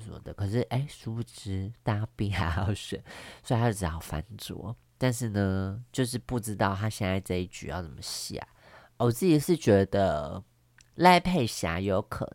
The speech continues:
能啦，对啊，因为 <clears throat> 虽然说郭台铭联署也拿到了，那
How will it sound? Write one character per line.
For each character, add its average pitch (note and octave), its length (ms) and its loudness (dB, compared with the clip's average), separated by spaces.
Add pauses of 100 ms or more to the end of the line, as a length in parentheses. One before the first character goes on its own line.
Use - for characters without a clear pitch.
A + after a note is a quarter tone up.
能 C#2+ 260 -14
啦， - 240 -16 (160)
对 A#2 100 0
啊， E2 180 -2
因 A#2+ 120 -2
为 C3 200 4 (520)
<clears throat> - 1080 -6
虽 C#3+ 140 8
然 C3+ 80 8
说 C#3+ 260 6 (140)
郭 C3+ 200 10
台 A2 260 4
铭 F#2 500 -6
联 G#2 240 0
署 G#2+ 220 -2
也 E2 180 -8
拿 F2 320 -2
到 G#2 160 8
了， - 340 -6 (520)
那 F2 520 6